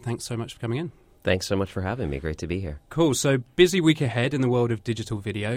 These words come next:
Speaker 1: It is the, the new fronts in, uh, New York City this week. Um, we'll get to that in a minute. Um, but I was hoping you could just sort of start by, for our listeners who aren't familiar with Awesomeness, or, you know, perhaps for those who are,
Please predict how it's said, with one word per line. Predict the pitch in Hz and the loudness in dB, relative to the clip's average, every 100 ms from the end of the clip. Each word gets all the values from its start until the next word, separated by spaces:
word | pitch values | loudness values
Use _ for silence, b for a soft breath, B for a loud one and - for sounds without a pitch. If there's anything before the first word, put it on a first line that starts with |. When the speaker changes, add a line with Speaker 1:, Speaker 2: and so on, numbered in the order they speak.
| 135 | -4
Speaker 1:
It | 120 | -4
is | 110 110 - | -4 -4 -6
the, | - 107 107 107 | -4 -4 -4 -6
the | 117 | -4
new | 107 113 123 | -2 0 0
fronts | - 147 - - - - | 0 -2 -2 -8 -10 -8
in, | 127 120 113 113 | -2 0 2 0
uh, | - 113 110 110 | -2 -2 -2 0
New | 117 | 0
York | 113 113 | -2 -2
City | 120 113 | -6 -4
this | 107 104 | -4 -4
week. | - 117 131 - | -4 -4 -6 -2
Um, | 117 113 123 | 0 2 0
we'll | 131 151 | 0 0
get | 196 | 0
to | - | 0
that | 147 123 | 0 2
in | |
a | 113 | 0
minute. | 120 - b b b b | 0 -4 b b b b
Um, | 143 131 135 | 4 6 6
but | 139 | 6
I | 160 | 4
was | 156 | 6
hoping | 190 170 | 4 4
you | 170 | 2
could | 151 | 2
just | 131 139 - | -2 -2 -2
sort | 151 135 | -2 -2
of | 120 | -4
start | - 135 120 120 | -4 0 2 0
by, | - 113 110 | -2 0 0
for | 107 147 | -2 0
our | 135 | 0
listeners | 131 - 123 - | 0 0 0 2
who | 117 | 2
aren't | 123 | 2
familiar | 123 113 113 110 | 0 0 2 0
with | 107 | 0
Awesomeness, | 107 107 - 107 107 - | -2 -4 -4 -4 -2 -6
or, | - 120 107 - - - | -4 -2 -2 -8 -18 -4
you | 123 | 0
know, | 120 | 0
perhaps | - 123 120 | 0 -2 -2
for | - | -4
those | 110 107 - | -2 -2 -2
who | 107 | -2
are, | 104 104 | 0 -2